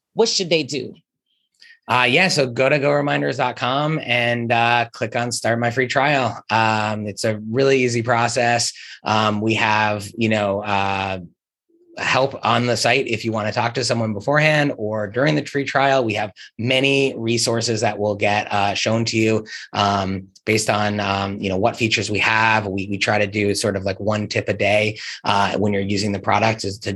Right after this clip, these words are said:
Speaker 2: to get you, um, you know, uh, take you in slowly to educate you about the product. And that's pretty much it. It's, you don't have to enter your credit card. It's just, you know,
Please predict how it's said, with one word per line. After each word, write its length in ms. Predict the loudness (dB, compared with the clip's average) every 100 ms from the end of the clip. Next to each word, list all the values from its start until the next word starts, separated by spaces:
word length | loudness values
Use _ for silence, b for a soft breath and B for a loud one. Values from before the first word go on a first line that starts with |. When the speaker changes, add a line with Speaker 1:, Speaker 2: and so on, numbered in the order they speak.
| -6
Speaker 2:
to 220 | -4 -4 -4 0
get 200 | 0 2
you, 340 | 0 0 -2
um, 600 | -2 -2 -2 -4 -8 -10 -14 -8
you 120 | -6
know, 240 | -6 -6 -10 B B -4
uh, 260 | 0 2 2
take 220 | 0 2
you 120 | 2
in 180 | 0 0
slowly 500 | 0 0 2 0 -2
to 640 | -2 -2 -2 -2 -6 -8 -4
educate 320 | -4 -2 -2
you 140 | -2
about 200 | -2 -4
the 60 | -6
product. 440 | -6 -4 -2 -4 -8 B B B
And 140 | 0
that's 140 | 0 0
pretty 160 | 2
much 200 | 2 2
it. 140 | 2 2
It's, 220 | -2 -6
you 100 | -4
don't 160 | -2
have 160 | -2 -2
to 100 | -2
enter 240 | -2 -2
your 120 | -6 -2
credit 200 | 0 2
card. 460 | 2 4 4 2
It's 160 | -2 -6
just, 380 | -6 -6 -8 -8
you 80 |
know, 260 | -6 -6